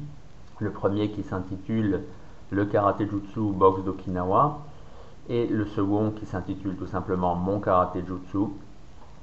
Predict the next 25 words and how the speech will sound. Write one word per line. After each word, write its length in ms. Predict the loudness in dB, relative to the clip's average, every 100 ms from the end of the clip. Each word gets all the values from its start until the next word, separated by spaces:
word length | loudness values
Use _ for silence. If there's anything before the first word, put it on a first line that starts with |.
| -16 -16 -16 -16 -8
Et 120 | -2 -2
pour 180 | -2
ceux 200 | 2 4
qui 120 | 4 2
s'intéressent 600 | -2 0 2 4 2 -2
plus 480 | 0 0 0 -8 -6
aux 200 | 0 4
arts 220 | 6 6 4
scéniques, 640 | -2 0 -2 -4 -8 -10 -10 -10 -14 -12 -10
euh, 380 | -8 -8 -8 -8 -4
et 100 | -2
les 140 | 0
danses 380 | 6 6 6 2
en 60 |
particulier, 840 | 4 4 4 -4 -2 0 2 0 -2 -10 -14 -14 -14 -14 -14 -14 -14 -14 -2
j'ai 240 | 2 2
édité 420 | 2 -4 -2 0
Passé 380 | 4 4 4 0
et 100 | -2
présent 480 | 0 0 4 6 6
des 260 | 4 2
arts 140 | 2 2
du 120 | -2
spectacle 520 | -4 -6 0 2 2
okinawanais. 800 | 0 -4 -2 0 2 2 2 0